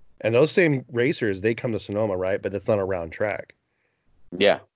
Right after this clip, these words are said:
Speaker 2: yeah. It's
Speaker 1: Yeah.
Speaker 2: I think they have three separate road tracks that they do
Speaker 1: Uh-huh.
Speaker 2: during the season. There's, like, Watkins Glen, Sonoma, and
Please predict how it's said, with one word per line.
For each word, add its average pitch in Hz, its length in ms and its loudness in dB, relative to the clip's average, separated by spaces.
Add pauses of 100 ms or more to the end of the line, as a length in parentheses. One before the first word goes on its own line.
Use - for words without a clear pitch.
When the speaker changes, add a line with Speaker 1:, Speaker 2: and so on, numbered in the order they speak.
(140)
Speaker 2:
yeah. 85 180 -8 (220)
It's - 280 -6
Speaker 1:
Yeah. 90 180 -4
Speaker 2:
I 92 80 2
think 113 260 -4
they 107 100 0
have 107 180 0
three 113 580 -4
separate 104 380 -4
road 98 320 0
tracks 101 380 -2
that - 160 -16
they 104 140 -4
do 104 340 -2 (420)
Speaker 1:
Uh-huh. 101 320 -2
Speaker 2:
during 98 40 -2
the 92 60 -6
season. 95 440 -6
There's, 95 180 -2
like, 85 220 0
Watkins 95 460 2
Glen, 92 380 -6
Sonoma, 90 840 -4
and 82 380 -10